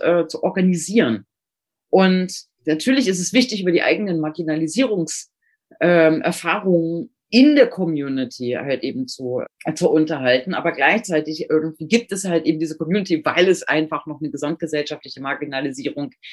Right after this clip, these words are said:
gibt. Und das ist auch, wer ist eigentlich diese Community? Ähm, wen erreichen wir da eigentlich? Ähm, und die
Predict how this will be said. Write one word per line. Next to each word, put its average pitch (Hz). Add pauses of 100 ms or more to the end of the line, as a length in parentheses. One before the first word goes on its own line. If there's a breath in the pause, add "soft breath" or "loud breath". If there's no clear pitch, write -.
(240 loud breath)
gibt. - (540 soft breath)
Und 160
das 202
ist 202
auch, 160
wer 160
ist 254
eigentlich 175
diese 165
Community? 139 (320 soft breath)
Ähm, 143
wen 156
erreichen 180
wir 151
da 135
eigentlich? 127
Ähm, 139
und 147
die 175